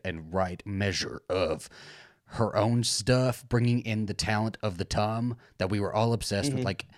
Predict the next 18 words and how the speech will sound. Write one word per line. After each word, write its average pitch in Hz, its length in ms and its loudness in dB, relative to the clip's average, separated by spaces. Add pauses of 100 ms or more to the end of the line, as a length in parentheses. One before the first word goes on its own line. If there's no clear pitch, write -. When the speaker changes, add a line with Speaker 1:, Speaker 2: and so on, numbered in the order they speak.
(400)
Speaker 1:
L 120 140 2
M 120 140 2
F, 117 140 0 (160)
L 120 120 -2
M 120 140 2
F, 120 80 2 (200)
M 120 220 -2
F 131 160 -2
A 160 160 4
O. 170 100 0
<laughs> - 880 12
Yeah, 262 200 12
them, 214 200 12
them, 190 220 6
them 151 220 6
boys, 82 280 2
them 127 140 4
boys. 85 220 -4